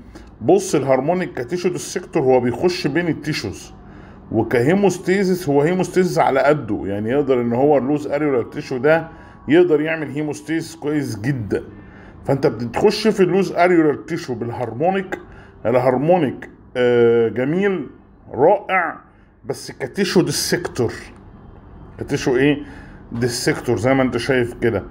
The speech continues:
خلاص اهو، اهو، اهو سويبنج. انا هدخل من هنا علشان المش، المش زي حرف الواي، فهو لازم يكون ليها تو limb قدام واللمب الوحيد اللي ورا.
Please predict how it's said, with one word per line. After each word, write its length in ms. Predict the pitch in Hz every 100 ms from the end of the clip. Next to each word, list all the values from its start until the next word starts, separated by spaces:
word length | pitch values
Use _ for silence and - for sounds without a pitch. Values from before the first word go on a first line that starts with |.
| - - - -
خلاص 420 | 113 139 156 -
اهو، 340 | 110 117 127 113 - -
اهو، 320 | 107 110 123 120 - - - 113
اهو 460 | 113 110 127 156 151 - - -
سويبنج. 500 | - 131 139 170 151
انا 240 | 117 117
هدخل 200 | 147 -
من 200 | 143 127
هنا 180 | 135 170
علشان 360 | 147 127 117 139
المش، 480 | 135 139 135 - 113
المش 400 | 107 139 139 123
زي 580 | 113 139 135 127 113 - - - - -
حرف 440 | - 143 139 -
الواي، 640 | 120 113 120 127 110 92 80 - - _ - _ _ - - - -
فهو 280 | - 113 123
لازم 340 | 135 131 127
يكون 340 | 110 117 131
ليها 180 | 131 127
تو 220 | 117 131
limb 280 | 131 135 113
قدام 580 | 110 107 92 127 165 170
واللمب 380 | 165 143 160 139
الوحيد 420 | 127 113 131 123
اللي 160 | 120 117
ورا. 300 | 113 101